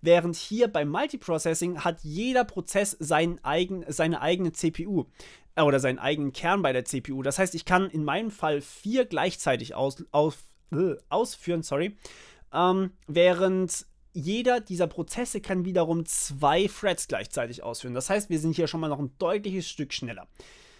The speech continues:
Ähm, okay. Wobei der Trend geht ja so ein bisschen in beide Richtungen. Also wir machen Hyperthreading und Multiprocessing, ähm, weil halt Threads für andere Sachen geil sind, wie Prozesse zum Beispiel. Okay, ähm,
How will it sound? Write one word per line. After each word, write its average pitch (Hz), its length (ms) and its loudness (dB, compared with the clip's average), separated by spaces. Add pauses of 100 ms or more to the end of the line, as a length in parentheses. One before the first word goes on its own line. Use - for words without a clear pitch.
(180)
Ähm, 160 380 2 (260)
okay. 180 280 2 (840)
Wobei 165 480 2
der 147 180 -2
Trend 165 300 -2
geht 156 180 -6
ja 143 140 4
so 135 120 0
ein 135 100 0
bisschen 143 380 0
in 139 300 -2
beide 180 320 2
Richtungen. 202 340 -2
Also 139 180 -2
wir 143 80 0
machen 135 340 -4
Hyperthreading 147 540 -2 (160)
und 214 320 0
Multiprocessing, 143 920 -4 (460)
ähm, 156 420 2
weil 143 200 4
halt 151 280 2
Threads 160 280 -2
für - 140 -6
andere 185 220 0
Sachen 156 280 -2
geil 127 180 -2
sind, 139 220 -4
wie 143 80 -8
Prozesse 160 480 -8
zum 127 180 -6
Beispiel. 113 340 -10 (560)
Okay, 185 360 2 (360)
ähm, 196 440 4